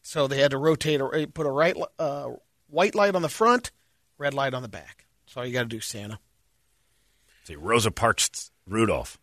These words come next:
Speaker 2: just stuffed him in the back of the sleigh. That's terrible. Rudolph is a front rider. Always has been, always will be.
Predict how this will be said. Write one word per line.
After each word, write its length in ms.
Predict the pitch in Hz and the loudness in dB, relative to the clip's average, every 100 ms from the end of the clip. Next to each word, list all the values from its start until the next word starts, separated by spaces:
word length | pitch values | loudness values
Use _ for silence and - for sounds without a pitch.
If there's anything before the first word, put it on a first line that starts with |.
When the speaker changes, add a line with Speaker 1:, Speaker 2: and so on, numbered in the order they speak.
| _ - | _ -12
Speaker 2:
just 140 | - | -8
stuffed 260 | - 98 110 | -4 -2 0
him 60 | |
in 60 | 104 | 2
the 60 | |
back 220 | 95 98 98 | 4 4 4
of 80 | |
the 60 | 87 | 0
sleigh. 340 | - 98 95 | -2 0 0
That's 200 | 71 76 - | 0 -4 -2
terrible. 440 | - 95 73 69 87 | 2 4 2 -4 -4
Rudolph 340 | 120 127 120 | 2 4 4
is 140 | 120 | 0
a 40 | 104 | -4
front 260 | - 151 156 | 2 2 8
rider. 400 | 156 143 156 151 _ _ _ _ _ _ | 8 10 8 4 _ _ _ _ _ _
Always 280 | 120 131 120 | 2 4 8
has 200 | 143 139 | 8 8
been, 100 | 143 | 6
always 240 | 139 139 135 | 8 6 8
will 180 | 170 | 8
be. 200 | 156 156 | 10 8